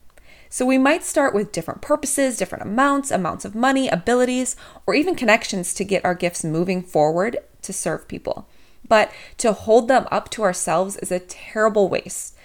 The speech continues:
since we are all entrusted with gifts to share and through us help others.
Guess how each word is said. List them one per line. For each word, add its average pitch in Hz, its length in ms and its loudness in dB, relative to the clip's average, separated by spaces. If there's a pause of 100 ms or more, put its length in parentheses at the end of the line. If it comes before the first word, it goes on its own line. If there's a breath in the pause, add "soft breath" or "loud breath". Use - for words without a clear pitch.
(240 soft breath)
since 208 440 -2
we 214 140 0
are 190 240 4
all 202 220 6
entrusted 240 500 -2
with 190 200 -4
gifts - 460 -4 (180)
to 226 120 -8
share 170 580 -2
and 180 200 -8
through 175 240 -6
us - 380 -10
help - 260 -10
others. - 500 -6